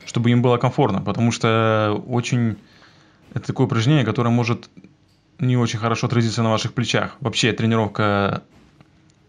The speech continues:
как жимы, так и тяги всевозможные, всегда думать о том,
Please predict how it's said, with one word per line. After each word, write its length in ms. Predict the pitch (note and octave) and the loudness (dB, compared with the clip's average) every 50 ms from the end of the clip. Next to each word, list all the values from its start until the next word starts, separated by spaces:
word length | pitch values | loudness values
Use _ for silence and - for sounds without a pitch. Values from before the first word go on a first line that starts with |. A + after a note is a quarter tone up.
| _ _ - | _ _ -4
как 200 | - B2 - - | -2 0 2 2
жимы, 420 | A2+ A2 C3 D3+ E3 D#3+ C#3+ B2+ | 2 4 6 6 6 6 4 2
так 300 | - - C3 B2 G2+ - - | 2 0 -2 -2 -2 -2 0
и 600 | A#2+ A2+ A2+ A2 A2 A2 G#2+ G#2 G#2 G#2 G2+ F#2+ - | 0 2 2 2 2 2 2 2 2 0 -2 -2 0
тяги 400 | - C#3 D3 C#3 B2 A#2+ A2 G2+ | 0 2 2 2 2 0 -2 -2
всевозможные, 800 | - - A#2+ A2+ A2 G2+ B2 A#2+ A#2 G#2 A2 G#2 G#2 G2+ F#2+ F#2+ - - - - - - - - _ | -2 -2 -2 0 0 2 0 0 0 0 -2 -2 -2 -4 -6 -8 -12 -18 -20 -20 -20 -20 -20 -20 _
всегда 340 | - - A#2 A#2+ A#2 D3 D#3 | -12 -8 -4 -2 0 0 2
думать 320 | C3+ C3+ C#3 C3+ A#2+ A2 | 4 4 4 4 4 2
о 60 | A2+ A2 | 0 0
том, 320 | - C#3 C#3+ C#3 B2+ | 0 0 0 0 -2